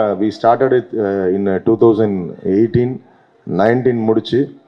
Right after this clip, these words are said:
ஆ, அந்த படத்தை நான் போட்டு காட்டுறப்ப வந்து டிசம்பர். அதுக்கப்புறம் twenty twenty-one பார்த்தீங்கன்னா, உங்களுக்கே தெரியும் பேண்டமிக்கு,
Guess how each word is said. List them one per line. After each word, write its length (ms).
ஆ, 800
அந்த 160
படத்தை 360
நான் 160
போட்டு 240
காட்டுறப்ப 520
வந்து 300
டிசம்பர். 540
அதுக்கப்புறம் 560
twenty 640
twenty-one 520
பார்த்தீங்கன்னா, 460
உங்களுக்கே 420
தெரியும் 380
பேண்டமிக்கு, 640